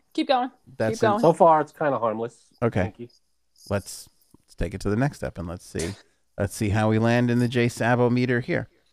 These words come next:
Speaker 2: Um, she says, and I quote, in one incident, he allegedly,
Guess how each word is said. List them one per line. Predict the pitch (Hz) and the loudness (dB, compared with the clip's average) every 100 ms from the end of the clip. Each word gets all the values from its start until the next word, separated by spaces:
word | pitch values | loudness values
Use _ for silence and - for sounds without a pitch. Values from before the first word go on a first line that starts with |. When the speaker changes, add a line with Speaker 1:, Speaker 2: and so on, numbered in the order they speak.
| _ _ _ _ - | _ _ _ _ -2
Speaker 2:
Um, | 117 117 117 113 107 - _ _ _ _ _ - - - | 2 2 2 0 -4 -12 _ _ _ _ _ -16 -16 -12
she | - 123 | -6 0
says, | - 160 143 | 4 6 8
and | |
I | 131 | 6
quote, | 127 - 165 139 117 - _ _ _ _ _ _ _ _ _ _ _ _ _ - | 4 2 4 6 4 -2 _ _ _ _ _ _ _ _ _ _ _ _ _ 0
in | 131 143 | 4 6
one | 143 170 | 8 6
incident, | 180 110 104 92 92 135 _ _ _ _ _ _ _ _ _ _ _ _ _ _ _ _ _ _ _ _ | 6 2 2 0 -2 -4 _ _ _ _ _ _ _ _ _ _ _ _ _ _ _ _ _ _ _ _
he | - - 175 160 151 - | -18 -6 0 2 2 -2
allegedly, | 131 143 147 185 175 135 104 95 127 | -2 0 4 4 6 2 2 0 -2